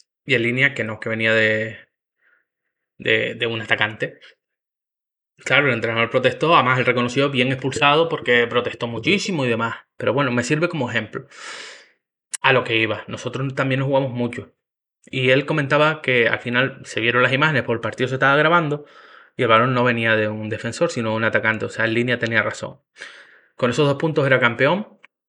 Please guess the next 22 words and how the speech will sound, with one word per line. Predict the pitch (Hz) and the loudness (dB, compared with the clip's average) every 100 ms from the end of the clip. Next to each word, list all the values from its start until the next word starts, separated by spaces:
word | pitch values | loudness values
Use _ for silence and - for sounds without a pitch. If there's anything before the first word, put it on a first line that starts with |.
| _ _ _ _ _ _ _ _ _ _ _ | _ _ _ _ _ _ _ _ _ _ _
Dependía | 123 123 120 127 127 123 | -4 0 4 6 8 8
de | 123 120 | 6 2
sí | 113 | -4
mismo | 123 117 | -6 -4
el | |
último | 117 123 110 | -4 -4 -2
partido, | 113 - 190 185 | -2 0 2 4
o | 131 120 | 2 -2
no | 123 | -6
sé | 123 127 | -4 0
si | |
era | 135 | 2
el | 123 | 2
último | 123 123 113 | 0 -4 -4
partido, | 113 110 143 156 143 | -6 -2 0 2 2
y, | 120 117 110 - _ | 0 -4 -10 -14 _
bueno, | - 101 - _ _ | -14 -14 -14 _ _
lo | - 135 | -12 -10
que | 117 | -8
fuera. | - - - _ - _ - - - _ _ _ _ _ _ _ | -6 -8 -8 _ -20 _ -20 -20 -20 _ _ _ _ _ _ _
¿Eh? | 69 - - _ - | -8 -8 -10 _ -12
No, | 123 | -10